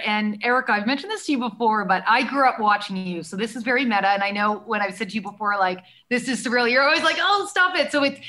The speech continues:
it's interesting 'cause I've had people come up to me, say, "I grew up watching you." And I'm like, "Oh, cool." It's, it's always kinda like this awkward, awkward thing. So I've always enjoyed the opportunities we've had together. And, uh, it,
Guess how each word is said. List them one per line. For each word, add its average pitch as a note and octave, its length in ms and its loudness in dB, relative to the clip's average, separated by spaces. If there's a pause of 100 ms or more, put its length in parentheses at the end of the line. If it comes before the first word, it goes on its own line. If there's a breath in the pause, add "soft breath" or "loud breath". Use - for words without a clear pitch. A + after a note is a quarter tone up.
(120)
it's C#4 140 -2
interesting G4 460 0
'cause A#3+ 140 -2
I've C4 160 4
had C4 180 0
people B3 240 -4
come A#3 180 2
up A3+ 140 0
to A#3+ 100 0
me, D4+ 200 2
say, - 340 -2 (180 loud breath)
"I A#3 140 4
grew A#3+ 200 2
up A3+ 80 -4
watching A3 360 2
you." C#4 140 2
And A#3 80 2
I'm A3 120 2
like, G#3+ 180 0 (340)
"Oh, F4 200 2
cool." G4 200 4
It's, D#4 200 2
it's C#4 160 0
always D4+ 200 0
kinda D4+ 160 2
like C4 160 2
this - 200 -6
awkward, A3+ 460 0 (220 loud breath)
awkward A#3 340 2
thing. A3 220 -2
So G#3 180 -2
I've G#3+ 240 2
always A3 540 0 (180 soft breath)
enjoyed G#3 400 -2
the G3+ 60 0
opportunities G3 600 -2
we've G3 240 -6
had A3 200 -2
together. C4 540 0
And, G3+ 400 -2 (200 loud breath)
uh, F#3+ 240 4 (280)
it, G3 120 -14